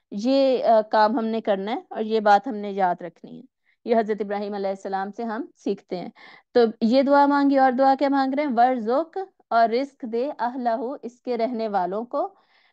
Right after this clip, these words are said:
मिनस समराती, फलों में से, मन आमना मिनहुम बिल्लाहि वल यौमिल आखिर, जो कोई ईमान लाया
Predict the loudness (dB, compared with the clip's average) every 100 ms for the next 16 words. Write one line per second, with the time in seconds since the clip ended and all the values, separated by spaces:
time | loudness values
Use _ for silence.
0 | -6 -4 -4 -4 -6 -4 -2 0 0 -2
1 | -10 -8 -2 -2 -2 -6 -10 -14 -18 -12
2 | -2 0 0 0 0 -2 -2 -4 -4 -4
3 | -4 -4 -4 -4 -4 -2 0 0 -4 -4
4 | -4 -2 -4 -4 -8 -4 -2 -2 -6 -20
5 | -20 _ _ _ -4 0 2 0 -2 -4
6 | -4 -4 -2 0 4 2 0